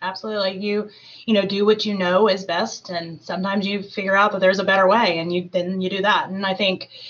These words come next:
you know, I think that is just kind of part of growing and changing. And, you know, I love that. So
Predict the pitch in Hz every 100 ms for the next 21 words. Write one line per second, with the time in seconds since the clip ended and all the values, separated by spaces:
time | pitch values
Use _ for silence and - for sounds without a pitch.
0 | - - 214 208 240 220 202 202 196 185
1 | - 196 190 - - 196 190 180 180 175
2 | 180 180 180 180 185 202 180 180 175 165
3 | 165 - - - - 214 185 185 196 233
4 | 180 - - 277 214